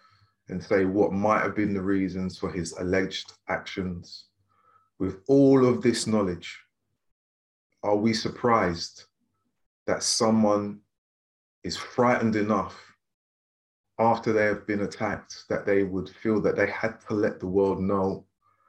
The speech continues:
by the only means they could,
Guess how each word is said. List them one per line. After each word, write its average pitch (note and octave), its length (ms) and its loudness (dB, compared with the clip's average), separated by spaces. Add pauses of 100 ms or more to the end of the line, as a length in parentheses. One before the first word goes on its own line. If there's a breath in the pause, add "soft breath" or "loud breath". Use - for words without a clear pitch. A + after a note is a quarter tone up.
(720)
by G2+ 140 4
the G2+ 220 2
only C3 420 8
means B2 320 2
they G#2 160 2
could, G2 340 -4